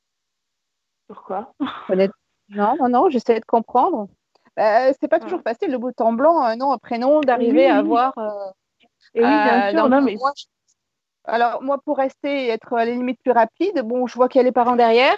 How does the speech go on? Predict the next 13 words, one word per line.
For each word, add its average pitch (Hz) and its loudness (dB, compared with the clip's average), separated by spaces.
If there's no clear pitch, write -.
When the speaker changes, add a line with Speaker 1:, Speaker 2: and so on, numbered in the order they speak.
Speaker 2:
Euh, 240 -2
côté - -12
financier, 269 -4
vous 208 -2
êtes 208 -2
plus - -8
ou 247 4
moins 240 2
aidés, 254 2
euh, 233 0
vous 196 -6
êtes 170 -8
capricieuse, 311 -2